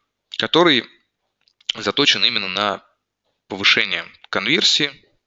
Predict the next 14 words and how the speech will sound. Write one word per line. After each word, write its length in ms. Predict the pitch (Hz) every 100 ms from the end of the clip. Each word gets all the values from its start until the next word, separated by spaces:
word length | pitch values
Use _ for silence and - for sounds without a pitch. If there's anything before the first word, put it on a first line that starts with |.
| _ _ _
вашего 380 | 110 113 - 98
сайта, 480 | - 107 101 - -
на 520 | 92 90 92 90 95
повышение 440 | - 92 101 95 90 _ -
продаж, 380 | 92 90 - -
соответственно. 460 | - - - - - - - - -
У 60 | 123
нас 260 | 180 170
есть 200 | 139 127
для 120 | 107 110
этого 160 | 104
добра 300 | 107 135 214
прям 240 | 214 135 101
отдельный 480 | 101 143 127 104